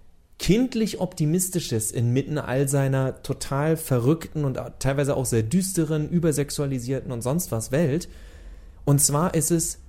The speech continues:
ihr spielt durch und ihr kommt an ein Ende und das Ende ist unbefriedigend, aber soll unbefriedigend sein und ihr könnt gerade zu Yoko Taro neben euch sitzen sehen und sagen,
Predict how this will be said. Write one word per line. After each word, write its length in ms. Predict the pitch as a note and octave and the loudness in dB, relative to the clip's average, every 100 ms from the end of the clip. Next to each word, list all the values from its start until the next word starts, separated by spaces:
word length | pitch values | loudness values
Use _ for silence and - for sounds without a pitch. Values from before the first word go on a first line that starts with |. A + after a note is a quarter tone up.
| - | -2
ihr 140 | C#3+ | 2
spielt 480 | C#3 - C#3 C3 A#2 | 2 2 2 2 4
durch 460 | B2 F3 C4 - - - - - | 4 4 2 -4 -16 -20 -14 -4
und 160 | C3+ | -2
ihr 80 | C#3+ | 0
kommt 240 | - E3 | 0 -2
an 100 | C#3 | 0
ein 140 | C#3 C3 | -2 -2
Ende 420 | F#3 G3 C3 G2 - | -2 -2 -2 -4 -8
und 140 | A2 A2 | -8 -6
das 120 | - | -4
Ende 240 | C3+ B2 | -4 -2
ist 160 | A#2 - | -4 0
unbefriedigend, 840 | F3+ D3+ - - A#2 G#2 G2 F#2+ F#2+ | 2 2 -2 -4 -4 -2 -4 -6 -4
aber 180 | A#2+ B2 | 0 2
soll 260 | B2 D3 | 4 4
unbefriedigend 640 | E3+ D3 A#2+ - A#2 A2+ A2 | 4 2 0 0 -2 -2 0
sein 180 | A#2 A#2+ | -2 0
und 100 | A#2 | -2
ihr 100 | A2+ | 0
könnt 240 | C#3+ D3 | -2 -2
gerade 280 | C#3 C#3 C#3+ | -2 -2 -2
zu 160 | - | 0
Yoko 280 | C#3 C#3 C#3+ | 0 0 0
Taro 640 | C#3 C3 C3+ C#3 C#3 C#3 - - - - - | -2 -2 0 0 -2 -4 -12 -20 -20 -20 -4
neben 320 | C#3 E3 A3+ E3 | 4 4 4 2
euch 160 | C#3+ | 0
sitzen 240 | D3+ C3+ C3+ | 0 -2 2
sehen 160 | C#3+ | 2
und 60 | C#3+ | 2
sagen, 260 | D3 C#3+ | 2 0